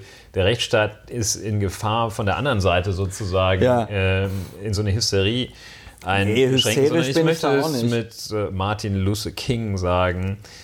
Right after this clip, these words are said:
Speaker 1: wir müssen immerfort Deiche des Mutes bauen gegen die Flut der Furcht.
Speaker 2: Ja, das ist
Speaker 1: Naja,
Speaker 2: ein anderes
Speaker 1: ähm,
Speaker 2: gutes Martin Luther King-Zitat.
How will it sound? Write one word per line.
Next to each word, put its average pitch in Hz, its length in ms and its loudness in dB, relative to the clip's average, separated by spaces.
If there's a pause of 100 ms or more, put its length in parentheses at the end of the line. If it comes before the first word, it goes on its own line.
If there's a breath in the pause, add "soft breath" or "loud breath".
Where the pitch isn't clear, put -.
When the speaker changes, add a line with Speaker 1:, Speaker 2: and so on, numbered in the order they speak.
(200 loud breath)
Speaker 1:
wir 92 100 -4
müssen 107 260 0
immerfort 120 640 -2
Deiche 104 320 0
des 90 200 -4
Mutes 107 420 -2
bauen 87 460 -2
gegen 82 180 -6
die 76 140 -8
Flut 98 560 -8
der 87 100 0
Furcht. - 720 -10 (120)
Speaker 2:
Ja, 127 300 0 (180)
das 113 120 -4
ist 117 60 0
Speaker 1:
Naja, 113 240 2
Speaker 2:
ein - 80 -6
anderes 151 340 -2
Speaker 1:
ähm, 123 140 2
Speaker 2:
gutes 120 200 -8
Martin 117 400 -8
Luther 107 180 -10
King-Zitat. 110 380 -4